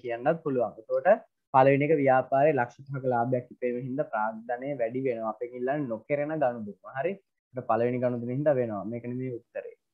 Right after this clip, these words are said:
ලක්ෂ පහක නාප්‍රාග්ධනයක් හඳුන්වා දුන්නත් ප්‍රාග්ධනය වැඩි වෙනවා. ව්‍යාපාරයේ භාවිත සඳහා අහිතකරු ඔහුගේ ලක්ෂ පහක් වන්නා මෝටර් ටැක්ස් රැගෙන කීම කියන්නේ තමයි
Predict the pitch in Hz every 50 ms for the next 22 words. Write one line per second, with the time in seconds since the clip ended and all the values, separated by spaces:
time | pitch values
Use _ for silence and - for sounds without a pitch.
0 | _ _ _ _ _ _ _ _ - 123 127 135 - - 165 151 165 170 165 160
1 | 147 139 139 139 147 147 143 143 139 139 147 147 143 147 143 139 139 143 143 139
2 | 139 139 147 160 160 160 - 135 127 123 123 - 123 123 139 143 135 117 110 107
3 | 98 - - _ _ _ _ _ _ _ _ _ - 143 151 156 143 - 170 170
4 | 175 165 151 143 147 147 139 160 151 151 147 139 143 143 156 151 143 147 143 143
5 | 151 143 131 127 - _ - 139 143 139 143 143 139 139 135 131 127 123 135 139
6 | 135 131 127 - 131 123 131 131 131 131 127 127 135 131 127 123 120 123 127 135
7 | 143